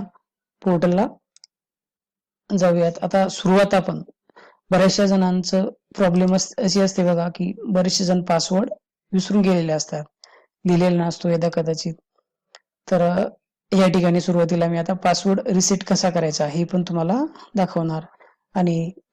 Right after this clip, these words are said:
log in केल्यानंतर कोणकोणती कामे आपल्याला सुरुवातीला करायची आहेत, त्याची माहिती आपण आता व्हिडिओ, या आजच्या व्हिडिओमध्ये घेणार आहोत.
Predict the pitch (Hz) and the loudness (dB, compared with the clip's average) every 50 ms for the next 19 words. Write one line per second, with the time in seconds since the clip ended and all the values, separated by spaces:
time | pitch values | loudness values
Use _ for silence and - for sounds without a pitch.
0 | - 214 175 170 175 180 196 208 208 202 185 180 175 170 170 165 165 180 175 - | -6 -2 0 0 2 2 2 2 2 2 0 0 0 -2 -2 -4 -6 -6 -4 -2
1 | 190 185 175 - 190 190 185 208 202 196 185 185 175 165 170 175 170 170 175 175 | 0 0 0 2 0 0 0 0 0 0 0 0 -2 -2 -2 -4 -4 -4 -4 -8
2 | 190 - _ _ _ _ _ - - - 185 175 175 165 175 175 170 175 175 - | -10 -12 _ _ _ _ _ -16 -8 -4 -2 0 0 0 0 -2 -2 -4 -4 -2
3 | - 185 180 185 180 180 - 185 170 170 175 - - _ _ _ _ _ _ _ | 0 2 2 2 0 0 -2 -2 -2 -4 -6 -10 -14 _ _ _ _ _ _ _
4 | _ _ _ _ _ - - - _ - 170 - 185 175 175 160 175 165 165 170 | _ _ _ _ _ -20 -20 -16 _ -8 -6 -2 -2 0 0 0 0 -2 -2 -2
5 | 170 170 170 208 214 202 190 180 175 170 175 - - _ - 180 175 175 180 - | -4 -4 -2 -2 -2 0 0 -2 -2 -4 -6 -8 -8 _ -4 -2 0 0 -2 -4
6 | - - 175 165 - 180 170 165 170 165 165 165 185 - - - 254 190 190 175 | -6 -6 -6 -4 -2 -2 -2 -2 -2 -4 -4 -6 -6 -8 -6 -4 0 0 0 0
7 | 160 160 156 147 151 | 0 -2 -4 -6 -10